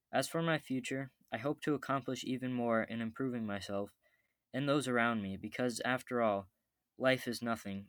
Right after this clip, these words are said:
without people to share it with. I hope to continue finding confidence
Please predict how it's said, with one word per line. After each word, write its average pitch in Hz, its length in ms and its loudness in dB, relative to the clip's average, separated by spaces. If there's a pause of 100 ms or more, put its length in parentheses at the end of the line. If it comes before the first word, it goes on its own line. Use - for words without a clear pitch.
(120)
without 110 360 0
people 101 280 -6
to 95 60 -6
share 123 260 -4
it 85 80 -4
with. 87 240 -10 (920)
I 120 60 -4
hope 165 180 0
to - 100 -2
continue 139 480 -2
finding 127 400 0
confidence 101 680 -6